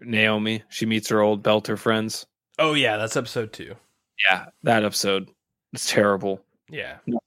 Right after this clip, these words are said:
Speaker 1: happens in that episode.
Speaker 2: Nope.
Speaker 1: Even when she meets her long old friends, that black chick's, like, staring her down like she's an evil bitch. I'm like, "Well, why does she hate her?" Guess what, fans? You never find out.
Speaker 2: Nope.
Speaker 1: She almost tells a character.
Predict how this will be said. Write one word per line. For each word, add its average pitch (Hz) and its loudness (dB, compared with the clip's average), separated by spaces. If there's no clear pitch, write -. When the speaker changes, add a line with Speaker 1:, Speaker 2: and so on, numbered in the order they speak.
Speaker 1:
happens 107 2
in 98 -4
that 101 0
episode. 95 -2
Speaker 2:
Nope. 120 -12
Speaker 1:
Even 143 6
when - -14
she - -2
meets 127 0
her 120 4
long 117 2
old 117 0
friends, 113 -2
that 120 2
black 127 2
chick's, - -4
like, 117 2
staring 127 0
her 127 0
down 123 2
like 117 -2
she's 110 -4
an 117 -6
evil 117 -2
bitch. 120 0
I'm 123 -8
like, 123 -2
"Well, 151 4
why 165 4
does 196 0
she 208 0
hate 202 4
her?" 120 -4
Guess 156 0
what, 151 6
fans? 90 -12
You 127 -4
never 113 0
find 87 -8
out. 71 -16
Speaker 2:
Nope. 135 -12
Speaker 1:
She - -20
almost 202 4
tells 113 2
a 101 -10
character. 104 -8